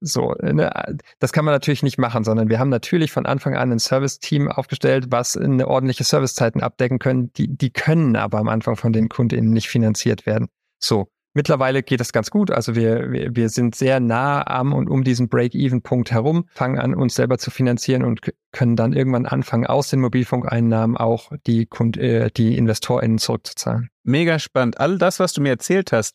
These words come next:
Speaker 2: findet man eigentlich auch bei euch auf der Webseite. Also ich finde, ihr dokumentiert das wirklich extrem transparent. Auch viele Zahlen, die ich rangezogen habe. Wie verteilen sich bei euch die Umsätze? Ne? So sechsundfünfzig Prozent auf den Mobilfunk. Das heißt,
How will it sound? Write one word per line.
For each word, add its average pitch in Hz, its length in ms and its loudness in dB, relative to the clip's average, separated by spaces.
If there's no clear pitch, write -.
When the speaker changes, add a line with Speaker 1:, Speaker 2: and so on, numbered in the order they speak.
Speaker 2:
findet 208 220 0
man 135 200 -2
eigentlich 170 340 -2
auch - 80 -2
bei - 120 0
euch 139 220 0
auf - 120 -2
der 110 140 0
Webseite. 98 520 0
Also 98 160 0
ich 101 100 -2
finde, 135 300 0
ihr 120 160 0
dokumentiert 120 680 0
das 110 160 0
wirklich 127 280 -2
extrem 151 580 -2
transparent. 131 800 -2
Auch 113 240 0
viele 123 220 -2
Zahlen, 131 320 0
die 120 80 -2
ich - 100 -4
rangezogen 117 640 0
habe. 113 220 -2
Wie 127 340 -2
verteilen 120 520 0
sich 110 220 -2
bei 113 140 0
euch 117 340 -2
die - 140 -4
Umsätze? 120 600 0
Ne? 120 240 2
So 107 140 -2
sechsundfünfzig 110 720 -2
Prozent 110 380 -2
auf 95 80 0
den 98 140 0
Mobilfunk. 131 480 -2
Das 104 160 -2
heißt, 110 340 -4